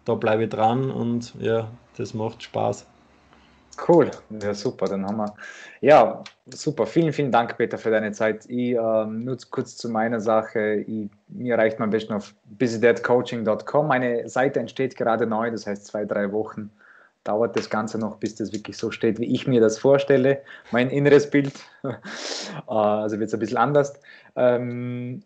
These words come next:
Speaker 2: ansonsten kommt eine Fünf-Tages-Challenge von mir noch, die wird total cool. YouTube, Insta, Facebook halt. Aber wie Peter schon gesagt hat, es nimmt halt viel Zeit und lenkt oft ab, Instagram und Zeug.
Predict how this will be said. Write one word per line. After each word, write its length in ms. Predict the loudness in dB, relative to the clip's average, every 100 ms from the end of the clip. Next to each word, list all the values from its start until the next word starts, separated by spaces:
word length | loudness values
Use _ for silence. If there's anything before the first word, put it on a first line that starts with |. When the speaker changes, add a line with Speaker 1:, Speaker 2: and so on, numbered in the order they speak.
| -8
Speaker 2:
ansonsten 720 | 0 2 2 -2 -6 -6 -4
kommt 200 | -4 -4
eine 80 |
Fünf-Tages-Challenge 800 | -4 -2 0 2 0 0 0 0
von 220 | -4 -4 0
mir 180 | 0
noch, 320 | 0 -2 -4 -10 _ _ -10
die 80 | -6
wird 120 | -4
total 360 | -2 0 0 -2
cool. 300 | 0 0 0 -6 -4
YouTube, 600 | 0 0 2 0 -2 -10
Insta, 500 | -8 -8 -2 0 0
Facebook 560 | 0 -2 -4 -8 -6
halt. 340 | -4 -4 -8 -20 _ _
Aber 420 | 0 2 4 2 2
wie 80 |
Peter 280 | -2 -2 -2
schon 180 | -4 -4
gesagt 340 | -2 -4 -4
hat, 160 | -8 -8
es 120 | -8
nimmt 180 | -6 -6
halt 140 | -6
viel 200 | -8 -12
Zeit 360 | -6 -2 -2 -2
und 160 | -6 -6
lenkt 220 | -6 -4
oft 180 | -6 -6
ab, 200 | -8 -6
Instagram 520 | -10 -6 -6 -6 -8
und 100 | -8
Zeug. 300 | -8 -8